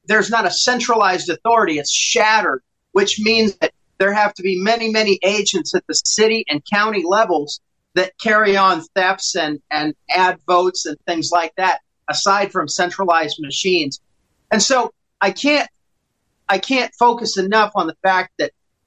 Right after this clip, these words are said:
when there's a supreme electoral body, and that body has been over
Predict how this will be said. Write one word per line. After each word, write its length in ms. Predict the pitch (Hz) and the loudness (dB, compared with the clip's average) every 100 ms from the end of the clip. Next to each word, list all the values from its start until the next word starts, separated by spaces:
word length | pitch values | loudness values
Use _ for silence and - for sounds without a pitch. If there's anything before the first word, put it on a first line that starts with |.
| _ | _
when 180 | 185 190 | -2 0
there's 260 | 233 240 | 0 0
a 60 | 214 | 0
supreme 520 | - 160 - 240 277 | -2 -6 -2 -2 2
electoral 600 | 247 214 165 220 220 226 | 4 2 0 2 2 2
body, 520 | 147 190 175 151 131 139 _ _ - | 2 2 2 0 -4 -16 _ _ -8
and 180 | 156 170 | -4 -2
that 180 | 214 - | -2 -4
body 460 | 147 220 220 175 156 | -2 0 0 -2 -6
has 180 | 165 - | -6 -4
been 160 | 190 | 0
over 280 | 190 160 147 | 0 0 -4